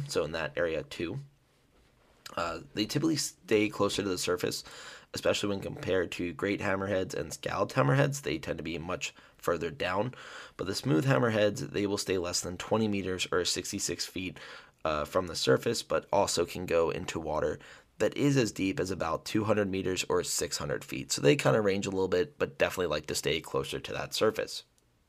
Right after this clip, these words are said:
Now, they also will be found in bays or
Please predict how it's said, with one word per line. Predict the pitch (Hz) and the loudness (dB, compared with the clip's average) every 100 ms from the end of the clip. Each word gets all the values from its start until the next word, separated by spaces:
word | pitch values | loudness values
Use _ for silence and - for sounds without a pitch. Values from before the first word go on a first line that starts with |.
| _ _ _ _ _ _ _ _ _ - - - - - - - | _ _ _ _ _ _ _ _ _ -20 -20 -18 -16 -18 -10 0
Now, | 107 95 87 | 2 6 6
they | 76 110 | 6 6
also | 95 117 120 | 6 4 0
will | 110 | 0
be | |
found | 101 95 95 95 | 2 2 2 0
in | - 92 | -2 -2
bays | 92 92 92 | -2 -2 0
or | - | -2